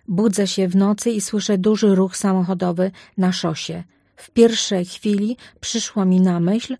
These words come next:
że wojska wyruszają na wojnę. Raptem stuka ktoś do drzwi. Mama wyszła, przyszedł urzędnik z magistratu z kartą mobilizacyjną do sąsiada.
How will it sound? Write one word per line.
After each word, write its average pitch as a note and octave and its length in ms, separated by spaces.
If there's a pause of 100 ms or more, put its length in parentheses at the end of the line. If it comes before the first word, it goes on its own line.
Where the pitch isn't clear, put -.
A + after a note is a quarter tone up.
(200)
że F3+ 160
wojska A3+ 480
wyruszają F#3+ 540
na A#3 200
wojnę. F3 440 (760)
Raptem G#3+ 600
stuka - 380
ktoś G#3 300
do G3 120
drzwi. E3 420 (420)
Mama G3 380 (360)
wyszła, G#3+ 480 (200)
przyszedł G3+ 440
urzędnik F#3 540
z F3+ 100
magistratu E3 840 (260)
z - 140
kartą G3 400
mobilizacyjną F3+ 1000
do F#3+ 120
sąsiada. D#3+ 680